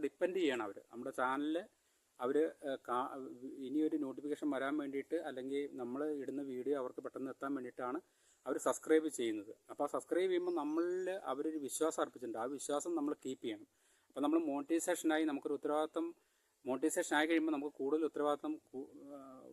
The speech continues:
വരികയാണ് ഇതിലേക്ക്. അപ്പോൾ അങ്ങനെ, അപ്പോൾ ബിഗിനേഴ്സായിട്ട് വരുന്ന, ബിഗിനേഴ്സായിട്ട് പുതിയ ചാനലുകാർ വരുന്ന, ആ, യൂട്യൂബർമാർ വരുന്നവരോട് എനിക്ക് പറയാനുള്ളത്, അങ്ങനെയൊക്കെ നമ്മൾ ശ്രദ്ധിച്ചിട്ട് വേണം ചാനൽ തുടങ്ങുന്നത്. ഒരു കാരണവശാലും നമ്മൾ തുടങ്ങിക്കഴിഞ്ഞ് ഇട്ടെറിഞ്ഞ് പോകരുത്.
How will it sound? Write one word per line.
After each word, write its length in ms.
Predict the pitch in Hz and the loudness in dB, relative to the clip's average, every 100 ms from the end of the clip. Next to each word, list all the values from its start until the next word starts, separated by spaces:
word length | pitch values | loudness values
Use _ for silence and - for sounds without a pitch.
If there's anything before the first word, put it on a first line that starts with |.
| 135 | -2
വരികയാണ് 380 | 127 143 156 117 | 4 6 6 4
ഇതിലേക്ക്. 300 | 104 101 - - | 0 -8 -12 -18
അപ്പോൾ 180 | 117 135 127 | -2 0 2
അങ്ങനെ, 280 | 147 175 185 | 4 4 4
അപ്പോൾ 160 | 165 143 | 0 -2
ബിഗിനേഴ്സായിട്ട് 520 | 135 139 165 190 175 175 | 0 2 2 0 -2 2
വരുന്ന, 220 | 147 156 165 175 - - | 2 2 2 -2 -8 -10
ബിഗിനേഴ്സായിട്ട് 720 | 139 139 165 170 156 165 156 156 | -4 0 2 0 -2 -4 -4 -4
പുതിയ 200 | 139 156 156 - | 0 0 -2 -2
ചാനലുകാർ 380 | 135 139 147 151 139 | -2 0 0 0 0
വരുന്ന, 200 | 127 135 - _ _ _ _ | -2 -6 -10 _ _ _ _
ആ, 60 | 131 | -4
യൂട്യൂബർമാർ 520 | 131 139 147 156 165 147 | 0 2 4 4 2 2
വരുന്നവരോട് 500 | 131 135 147 160 160 | 0 0 0 0 0
എനിക്ക് 220 | 156 147 139 | 0 -2 -2
പറയാനുള്ളത്, 440 | 135 135 135 123 175 _ _ _ _ _ _ _ _ - | 0 -2 -2 -6 -8 _ _ _ _ _ _ _ _ -8
അങ്ങനെയൊക്കെ 480 | 120 135 175 170 190 | -2 4 4 4 0
നമ്മൾ 200 | 185 190 | 0 2
ശ്രദ്ധിച്ചിട്ട് 420 | 165 156 165 170 | 2 2 0 2
വേണം 180 | 151 160 180 - _ - | 4 2 -2 -14 _ -6
ചാനൽ 200 | 123 127 | -2 0
തുടങ്ങുന്നത്. 360 | 131 110 120 120 | 0 -2 -2 -2
ഒരു 120 | 131 160 | 0 2
കാരണവശാലും 440 | 175 170 185 185 185 | 4 4 2 0 2
നമ്മൾ 140 | 175 170 | 0 0
തുടങ്ങിക്കഴിഞ്ഞ് 480 | 139 151 170 165 165 | 0 2 2 2 0
ഇട്ടെറിഞ്ഞ് 340 | - 180 175 156 | 0 2 4 4
പോകരുത്. 300 | 131 113 | 2 0